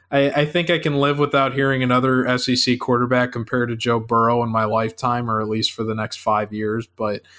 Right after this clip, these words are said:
um, I mean, I have not, the, the, the bits of Bama that I've watched this year, I haven't seen anything that makes me think Mac Jones is gonna be the reason that they lose this football game. Um, he,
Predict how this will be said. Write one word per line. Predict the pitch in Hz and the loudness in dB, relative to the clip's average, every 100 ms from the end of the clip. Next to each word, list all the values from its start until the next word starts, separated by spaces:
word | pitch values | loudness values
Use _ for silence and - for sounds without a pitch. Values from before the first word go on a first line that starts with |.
| - _ _ _ - | -20 _ _ _ -4
um, | 120 117 113 110 110 113 - - | 0 2 0 -2 -4 -8 -12 -6
I | 139 | 0
mean, | 160 165 127 | 2 2 0
I | 156 | 2
have | 196 170 | 0 2
not, | 165 170 147 | 2 2 2
the, | 151 143 139 | 0 0 0
the, | 147 139 - | -2 -2 -12
the | 160 143 139 - - | -8 -2 -2 -4 -2
bits | 165 175 | -2 2
of | 165 135 | -2 0
Bama | 143 135 139 135 127 | 0 0 0 0 2
that | 127 | 2
I've | 123 117 | 2 2
watched | 117 123 - 127 | 2 2 -2 -4
this | 113 - | -2 -2
year, | 120 117 | 2 2
I | 117 | 2
haven't | 131 123 120 | 0 -4 -4
seen | - - 123 120 | -4 -2 -2 0
anything | 117 113 - 117 | -2 -4 -6 -8
that | 110 | -6
makes | 113 113 - | -6 -8 -8
me | 113 | -10
think | - 110 | -8 -8
Mac | 156 117 110 - | -4 -2 -2 -4
Jones | 117 110 104 | -6 -6 -8
is | 104 | -10
gonna | 117 107 | -8 -10
be | 107 107 | -8 -4
the | 107 | -2
reason | 107 110 107 107 | -2 -4 -6 -12
that | 107 | -6
they | 107 | -6
lose | 104 107 107 - | -6 -8 -10 -8
this | 101 | -8
football | - 110 107 107 104 | -6 -8 -6 -6 -6
game. | 104 101 101 107 - - _ _ _ _ - | -8 -14 -16 -18 -20 -20 _ _ _ _ -4
Um, | 113 110 107 107 107 - _ - | 0 0 0 -2 -8 -12 _ -8
he, | 127 127 127 127 | 0 2 2 0